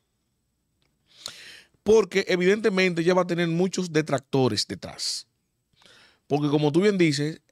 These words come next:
ella, al ella ser auténtica en, en esbozar lo que ella siente y lo que piensa,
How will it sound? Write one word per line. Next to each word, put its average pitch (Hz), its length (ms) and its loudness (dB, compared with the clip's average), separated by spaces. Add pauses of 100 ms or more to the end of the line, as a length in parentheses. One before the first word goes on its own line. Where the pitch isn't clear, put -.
ella, 165 380 2
al 135 260 -2
ella 156 240 2
ser - 180 -2
auténtica 156 840 -2
en, 127 320 -8
en 123 220 -6
esbozar 127 760 -2
lo 127 220 -2
que 127 120 -2
ella 143 180 0
siente 151 320 -2
y 135 40 0
lo 135 100 0
que 147 120 -2
piensa, 113 520 -4